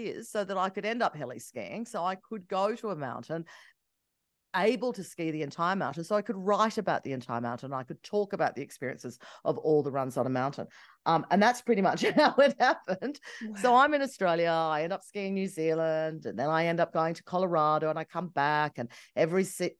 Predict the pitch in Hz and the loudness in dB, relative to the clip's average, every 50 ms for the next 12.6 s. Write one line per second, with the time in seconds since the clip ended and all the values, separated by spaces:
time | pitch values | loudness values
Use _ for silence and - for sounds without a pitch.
0 | _ - - 127 170 175 175 175 160 175 165 160 - 170 151 156 151 165 156 151 | _ -14 -8 -4 0 0 0 0 0 -2 -6 -4 -2 -4 -4 -2 -4 -4 -4 -2
1 | 151 151 156 151 - 147 151 151 - - 151 147 156 151 147 160 160 160 - - | -2 -2 -4 -4 -2 0 0 0 0 -4 -4 -4 -2 -2 -2 -2 -2 -4 -6 -8
2 | 156 151 156 160 156 156 156 - - _ _ _ - - _ _ - 175 185 - | -4 0 4 4 6 6 4 2 0 _ _ _ -20 -20 _ _ -2 -2 -2 -2
3 | 175 175 - - 170 151 151 151 147 147 147 143 139 151 - - - _ - - | -4 -8 -6 -4 -4 -2 0 0 0 0 -2 -2 -4 -8 -12 -18 -20 _ -4 -4
4 | 180 185 - - 180 170 151 151 147 147 147 143 143 147 - - - _ _ - | -4 -4 -4 -8 -4 -2 -2 0 0 0 0 -2 -2 -4 -8 -14 -20 _ _ -2
5 | 156 180 180 170 165 156 147 147 143 - - 147 151 151 147 _ _ _ _ _ | 2 4 4 4 2 0 0 -2 -4 -4 -6 -6 -6 -6 -8 _ _ _ _ _
6 | _ _ _ _ _ _ _ _ _ _ - 170 160 160 156 156 - - 156 156 | _ _ _ _ _ _ _ _ _ _ -6 0 0 0 0 0 0 -2 0 0
7 | 160 160 160 160 175 165 - 185 175 160 156 147 - 160 151 147 147 143 - 147 | 2 2 2 0 0 -2 -2 -4 0 2 2 0 0 -2 -4 -4 -4 -4 -4 -8
8 | 139 139 - - 143 131 135 139 131 127 135 143 135 - 302 320 170 113 - - | -10 -10 -6 -6 -4 -4 -4 -4 -6 -6 -8 -10 -10 -10 -6 -6 -6 -6 -6 -10
9 | - _ - 196 190 180 175 170 170 180 190 196 190 190 - - 165 185 214 254 | -16 _ -16 -16 -14 -14 -12 -6 0 2 4 4 2 2 0 2 4 4 4 4
10 | 320 370 359 - - 196 180 170 156 147 147 165 240 - - 226 - 143 117 104 | 4 2 0 -2 -6 -4 0 0 0 0 2 0 0 0 0 0 0 0 0 0
11 | 76 64 71 92 104 131 139 _ _ _ _ _ _ _ _ _ _ _ _ _ | -2 -4 -6 -6 -8 -8 -10 _ _ _ _ _ _ _ _ _ _ _ _ _
12 | - 170 165 165 165 170 165 170 165 160 - | 2 4 4 6 6 4 4 4 2 0 -2